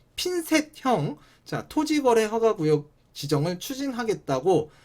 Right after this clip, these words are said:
자, 발표했었습니다. 자, 그 내용으로 인해서 지금, 예, 최근에 어제죠. 예, 요 오후에 저도 저녁 때 봤는데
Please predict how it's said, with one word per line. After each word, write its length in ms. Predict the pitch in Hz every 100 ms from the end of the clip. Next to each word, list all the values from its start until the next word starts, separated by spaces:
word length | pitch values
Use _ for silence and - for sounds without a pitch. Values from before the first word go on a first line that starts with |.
| _
자, 240 | - 113
발표했었습니다. 1600 | - 135 143 - 196 147 202 - 147 - - 151 123 101 101 87 - -
자, 240 | - 143 -
그 200 | 214 196
내용으로 520 | 127 156 175 175 165
인해서 560 | 131 175 190 208 190 147 _
지금, 540 | - 143 147 151 151 - -
예, 380 | 120 120 110 -
최근에 520 | - 269 240 196 147 -
어제죠. 500 | 127 151 147 165 151 _ _ -
예, 180 | 107 110
요 100 | 131
오후에 640 | 135 131 123 175 202 175
저도 220 | 151 143
저녁 280 | 143 127 151
때 140 | 151
봤는데 540 | 147 107 110 135 170